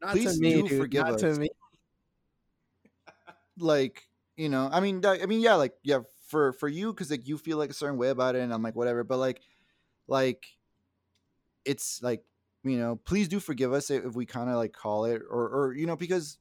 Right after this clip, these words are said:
Speaker 2: we, we're dealing with, you know, something that's very, very close to us. I mean, not that,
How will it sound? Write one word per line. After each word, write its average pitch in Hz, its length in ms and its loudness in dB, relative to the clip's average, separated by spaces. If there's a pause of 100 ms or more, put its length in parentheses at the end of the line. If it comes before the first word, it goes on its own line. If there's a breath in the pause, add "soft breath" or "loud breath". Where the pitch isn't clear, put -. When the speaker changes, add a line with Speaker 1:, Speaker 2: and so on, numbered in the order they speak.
(140)
Speaker 2:
we, 151 220 -2
we're 143 200 0
dealing 139 380 -2
with, 135 340 -2
you 120 160 -4
know, 113 120 -2
something 123 340 -6
that's 120 220 -4
very, 113 400 -2
very 107 320 -4
close 104 300 -8
to 127 140 -6
us. 139 200 -8
I 131 40 -8
mean, 127 120 0
not 147 200 2
that, 139 120 -2